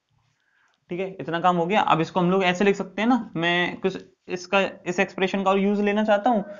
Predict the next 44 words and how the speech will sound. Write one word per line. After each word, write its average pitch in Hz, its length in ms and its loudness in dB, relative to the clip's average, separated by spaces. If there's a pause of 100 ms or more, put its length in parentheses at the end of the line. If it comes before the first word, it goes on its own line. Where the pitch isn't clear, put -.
(260)
तो 180 80 4
यहाँ 156 220 6
से 170 100 -2
मेरे 190 180 0
पास 190 200 4
आ 175 80 6
रहा 196 120 4
है 247 120 2
omega 180 380 4
naught 233 300 2 (1120)
upon 165 360 0 (100)
r 175 200 8 (100)
is 170 160 -2
equal 180 300 2
to 208 160 -4
eta। 143 260 0 (500)
ठीक 175 140 -12
है, 160 80 -10 (380)
तो 175 40 -4
यहाँ 156 160 0
पे 185 120 -4
बना 208 180 4
लेते 208 220 -2
हैं 196 80 -2
omega 185 200 -2
naught 180 200 0
upon 175 200 -2
r, 165 100 4 (200)
कैसे, 185 580 -2
आर 151 160 6
स्क्वायर 170 280 -2
से 190 220 -2
डिवाइड 151 380 4
कर 139 100 2
दो 120 120 -2
ऊपर 120 160 -2
नीचे, 123 240 0
तो 123 100 -4
ये 156 40 -2
बन 151 140 0
जाएगा 160 200 0
omega 160 300 0
naught 160 180 -4
square 202 320 -4